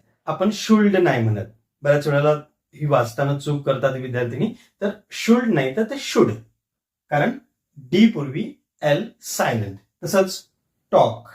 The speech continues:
हाफ, काल या शब्दामध्ये आपण पाहू शकतो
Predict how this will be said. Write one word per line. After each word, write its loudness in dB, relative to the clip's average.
हाफ, 2
काल 2
या 4
शब्दामध्ये 0
आपण -2
पाहू 0
शकतो -4